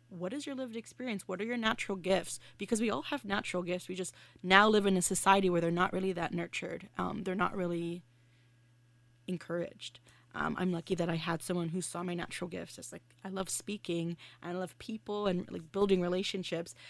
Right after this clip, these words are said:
And they put me into a position where I was able to work on that skill. But if I didn't have that person, um, or they said, "You don't have a degree, you don't get to do this job," I don't think I would be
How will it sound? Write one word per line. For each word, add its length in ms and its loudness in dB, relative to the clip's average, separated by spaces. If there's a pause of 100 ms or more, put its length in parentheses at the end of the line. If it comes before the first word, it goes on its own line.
(160)
And 120 6
they 60 8
put 200 2
me 100 2
into 200 0
a 60 4
position 400 -4
where 100 -2
I 140 2
was 140 -2
able 280 -4
to 520 -2 (200)
work 200 -2
on 120 4
that 180 0
skill. 380 -4 (280)
But 80 4
if 100 2
I 80 4
didn't 180 6
have 180 2
that 160 0
person, 540 0 (340)
um, 380 0
or 220 4
they 160 0
said, 260 4
"You 100 2
don't 120 6
have 200 2
a 40 -4
degree, 320 2
you 180 -2
don't 160 2
get 180 -6
to 100 -8
do 180 -4
this 160 -8
job," 420 4
I 100 -2
don't 200 -2
think 200 -8
I 120 -8
would 200 -10
be 440 -8